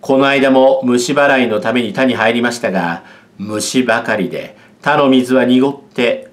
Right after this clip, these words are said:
まるで醤油を苦いしたごず、熱かったです。男は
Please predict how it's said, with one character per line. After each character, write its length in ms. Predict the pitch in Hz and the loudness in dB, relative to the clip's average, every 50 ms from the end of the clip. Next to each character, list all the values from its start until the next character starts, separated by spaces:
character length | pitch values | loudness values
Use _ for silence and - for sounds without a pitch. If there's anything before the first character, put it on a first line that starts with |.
| _ | _
ま 240 | 98 101 104 98 104 | -10 -6 -4 -2 -2
る 140 | 113 117 113 | -2 -2 -2
で 380 | 117 113 110 110 107 107 - - - _ | 0 0 0 0 0 -4 -8 -16 -20 _
醤 460 | - - - - - 120 120 123 127 127 | -18 -14 -10 -6 -2 0 2 4 4 4
油 200 | 127 131 131 127 | 4 4 4 2
を 60 | 123 | 0
苦 420 | 120 117 120 120 120 135 143 147 | -2 -4 -4 -4 -2 -2 -2 -2
い 100 | 151 143 | -4 -6
し 80 | - - | -6 -4
た 140 | - 117 113 | -4 -4 -2
ご 140 | 120 113 | -4 -6
ず、 440 | - - 104 92 87 78 71 - - - _ _ _ _ _ | -6 -6 -6 -6 -6 -6 -8 -12 -16 -20 _ _ _ _ _
熱 340 | - 80 85 - - - - | -6 -6 -6 -6 -8 -12 -12
か 140 | - - 101 | -10 -10 -10
っ 60 | - - - | -10 -14 -18
た 80 | - 92 | -20 -20
で 160 | - - - | -20 -20 -20
す。 560 | - - - - - - - - - - _ _ _ _ _ _ _ _ _ _ _ _ _ _ _ _ _ _ _ _ _ _ _ _ _ _ _ _ _ _ _ _ _ _ _ _ _ _ _ _ _ - | -20 -20 -20 -20 -20 -20 -20 -20 -20 -20 _ _ _ _ _ _ _ _ _ _ _ _ _ _ _ _ _ _ _ _ _ _ _ _ _ _ _ _ _ _ _ _ _ _ _ _ _ _ _ _ _ -10
男 500 | - 92 - - 143 127 123 - 110 95 | -8 -8 -6 -4 -4 -4 -4 -4 -6 -8
は 300 | - - - - - | -8 -10 -12 -16 -20